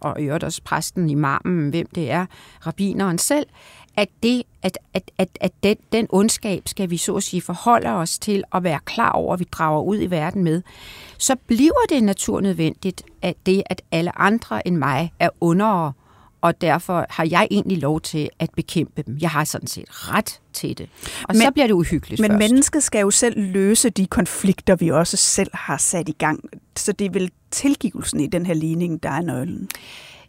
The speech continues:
Speaker 1: Ja, at man selv har brug for tilgivelse, og derfor også kan være forpligtet på at tilgive andre.
Speaker 2: Så erkendelsen af, at vi er alle onde, vi bærer alle
Speaker 1: Ja.
Speaker 2: noget mørkt i
Speaker 1: Ja.
Speaker 2: os, vi kan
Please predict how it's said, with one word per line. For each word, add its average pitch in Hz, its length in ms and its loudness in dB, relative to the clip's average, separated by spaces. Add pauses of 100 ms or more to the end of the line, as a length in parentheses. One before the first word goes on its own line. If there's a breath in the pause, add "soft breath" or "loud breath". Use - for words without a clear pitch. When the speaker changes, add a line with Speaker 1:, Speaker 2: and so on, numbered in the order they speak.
(160)
Speaker 1:
Ja, 277 140 2 (140)
at 214 80 8
man 208 180 6
selv - 360 4 (480)
har - 360 0
brug - 260 4
for 214 120 -4
tilgivelse, 185 720 -2
og 220 100 2 (200)
derfor 240 560 0
også 208 360 2
kan 208 240 -2 (160)
være 180 220 0
forpligtet - 560 -2
på 202 300 0 (300 loud breath)
at - 260 -4
tilgive 196 500 -2
andre. 131 120 -2
Speaker 2:
Så 151 120 0
erkendelsen 233 520 0
af, 233 80 0
at - 60 -4 (200)
vi 214 260 0
er 202 160 4
alle 226 420 4
onde, 208 300 6
vi 220 80 2
bærer 208 320 2
alle 196 260 4
Speaker 1:
Ja. 240 40 8
Speaker 2:
noget 185 220 4
mørkt 185 400 0
i 233 140 4
Speaker 1:
Ja. 247 100 6
Speaker 2:
os, 247 240 2
vi 202 120 0
kan 208 160 -2